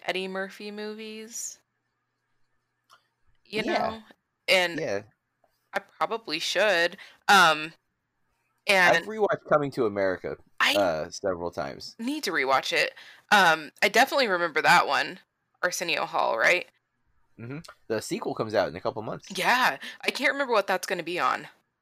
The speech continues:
Speaker 2: Uh, I think it's Prime.
Speaker 1: Oh, nice. Um, I mean, it, that's a little more accessible for people, but then it's Amazon.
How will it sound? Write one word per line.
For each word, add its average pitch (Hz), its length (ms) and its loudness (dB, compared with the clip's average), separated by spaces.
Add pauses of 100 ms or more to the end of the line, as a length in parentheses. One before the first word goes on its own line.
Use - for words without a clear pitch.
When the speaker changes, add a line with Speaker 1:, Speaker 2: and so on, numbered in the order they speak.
(880)
Speaker 2:
Uh, 117 60 6
I 117 80 4
think 202 160 -4
it's - 120 -8
Prime. 123 400 0 (500)
Speaker 1:
Oh, 440 360 6
nice. - 540 0 (400)
Um, 165 380 4 (420)
I - 40 -4
mean, 202 140 2
it, 196 220 -2
that's 190 200 2
a 247 60 -4
little 156 320 -2
more 151 320 -2
accessible 170 500 -8
for - 180 -10
people, 147 420 -14
but 156 140 -8
then 160 100 -6
it's 160 140 -6
Amazon. 143 440 -6